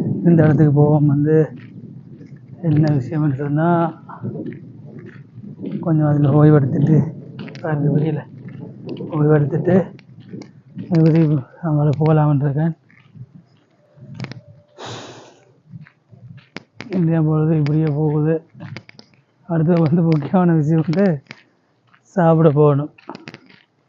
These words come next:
சாப்பிட்டு அடுத்த விஷயத்தை பார்க்கலாம்.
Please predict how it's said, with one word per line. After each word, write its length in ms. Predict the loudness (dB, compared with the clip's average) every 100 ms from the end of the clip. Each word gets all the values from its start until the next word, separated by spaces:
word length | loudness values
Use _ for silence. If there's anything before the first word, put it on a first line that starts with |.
| -20 -20 _ _ _ _ -20 -20 _
சாப்பிட்டு 520 | -4 0 2 2 2
அடுத்த 220 | 2 2
விஷயத்தை 320 | 2 0 0
பார்க்கலாம். 580 | 0 -2 0 -2 -2 -8